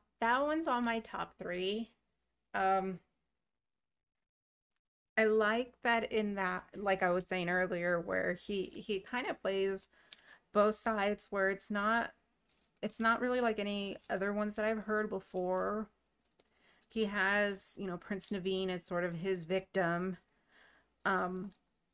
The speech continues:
of who the plots, of who the plan, evil plan is about. But then he also uses the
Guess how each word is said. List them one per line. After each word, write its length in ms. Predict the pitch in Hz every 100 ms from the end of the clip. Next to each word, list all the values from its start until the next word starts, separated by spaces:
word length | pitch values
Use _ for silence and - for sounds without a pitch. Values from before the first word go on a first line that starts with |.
| _ _ _ _ _ _ _ -
of 180 | 190
who 180 | 175 214
the 100 | 190
plots, 480 | 190 - 185 - - - _ _
of 140 | 196 175
who 160 | 233 214
the 80 |
plan, 720 | 196 - 214 190 190 190 185 -
evil 220 | 220 202
plan 320 | 196 190 190
is 180 | 190 180
about. 840 | 170 165 208 226 175 180 - - - _ _ _ _ _ _ _ _ _ _ -
But 120 | 220
then 120 | 214
he 160 | 208 220
also 300 | 202 214 208
uses 420 | 196 202 185 185
the 160 | 185